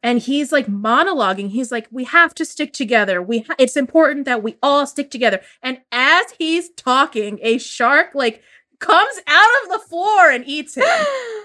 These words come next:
Speaker 2: Oh, no.
Speaker 1: Like,
Speaker 2: Oh.
Speaker 1: and my childhood brain could not understand, like, a character in leadership dying in the first five minutes.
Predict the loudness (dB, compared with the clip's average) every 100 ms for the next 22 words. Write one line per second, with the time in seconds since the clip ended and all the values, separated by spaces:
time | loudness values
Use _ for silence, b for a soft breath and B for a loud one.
0 | _ 0 2 2 0 0 0 0 0 0
1 | 2 2 2 -4 0 2 2 2 0 2
2 | 4 4 4 2 -2 B B B B -8
3 | -2 0 0 -4 -6 -2 0 0 -4 -6
4 | -2 0 0 -2 -4 -2 2 2 2 0
5 | -4 -4 -8 -2 0 0 0 -2 -2 -2
6 | -2 -6 -2 0 0 0 -2 -2 _ 0
7 | 0 0 -2 0 -2 -2 -4 0 0 0
8 | -2 -10 -12 -12 -6 -6 -8 -16 -18 -10